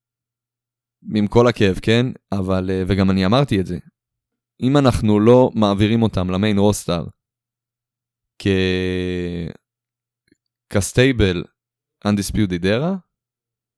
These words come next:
אה, שוב, אני, אני רגע אומר לך מה יקרה, כאילו, לדעתי, לא מה אני הייתי עושה, אבל לדעתי מה שהולך לקרות זה שמפה או שהוא מגיע ל-two oh five Live בסופו של דבר, שיגמר כל הרעש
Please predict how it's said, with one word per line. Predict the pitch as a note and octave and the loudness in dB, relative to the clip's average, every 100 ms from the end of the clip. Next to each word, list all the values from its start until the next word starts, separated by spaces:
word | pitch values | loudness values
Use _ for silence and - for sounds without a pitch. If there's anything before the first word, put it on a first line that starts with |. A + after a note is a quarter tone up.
| _ _ _ _ _ _ - | _ _ _ _ _ _ -8
אה, | F#2+ F#2+ F#2+ F#2 F#2 F#2 F#2 F2+ F#2+ | -4 -2 -2 -2 -4 -4 -6 -8 -6
שוב, | - D3 | 4 6
אני, | A2 A2+ | 6 4
אני | G#2+ A2+ | 2 2
רגע | C3 B2 | 4 4
אומר | A2+ | 4
לך | A2+ | 2
מה | G#2+ A2 | 2 2
יקרה, | G#2+ A2+ | 2 0
כאילו, | A2+ A2+ G2+ F#2+ F#2+ | 0 2 2 2 2
לדעתי, | G2 F#2 F#2+ F#2 C3+ B2+ C#3 D#3+ _ _ _ _ | 0 2 0 2 2 4 0 -4 _ _ _ _
לא | - A#2+ B2 A#2 G#2+ G2 - _ _ | 2 6 8 6 4 0 -4 _ _
מה | G#2 | 0
אני | G2+ | 2
הייתי | G2+ F#2+ F#2+ | 2 0 -4
עושה, | F2 - F2 - _ _ _ - | -6 -8 -12 -14 _ _ _ -8
אבל | F2+ F#2+ | -4 0
לדעתי | G2 G2 F#2+ C3+ | 2 2 2 2
מה | B2 | 2
שהולך | A2+ A2+ A2+ A2+ | 2 2 0 -2
לקרות | - C3 D3+ - - | 0 4 4 0 -8
זה | G#2 G#2+ | -6 -4
שמפה | G#2 A2 G#2+ G#2+ G#2 A2 A2 D3+ C#3 | -4 -2 0 0 -2 -4 2 4 4
או | D3+ | 0
שהוא | - C#3 | -2 -4
מגיע | C3+ C#3 | -2 0
ל-two | C3+ B2+ C3+ | 0 2 4
oh | B2 | 4
five | B2 A#2 | 2 2
Live | C#3+ B3+ C4+ _ _ | 0 -2 -6 _ _
בסופו | D3+ D#3 D#3+ | -6 -2 -2
של | E3+ F3 | 0 0
דבר, | E3+ G3+ B3 B3 _ _ _ _ _ _ _ _ _ | -2 -2 -4 -8 _ _ _ _ _ _ _ _ _
שיגמר | - C3 A#2+ C3 C3 | -2 0 2 2 2
כל | C3+ | 2
הרעש | C3 B2+ A#2+ A#2+ B2+ A#2+ - - | 2 2 0 0 2 2 0 -4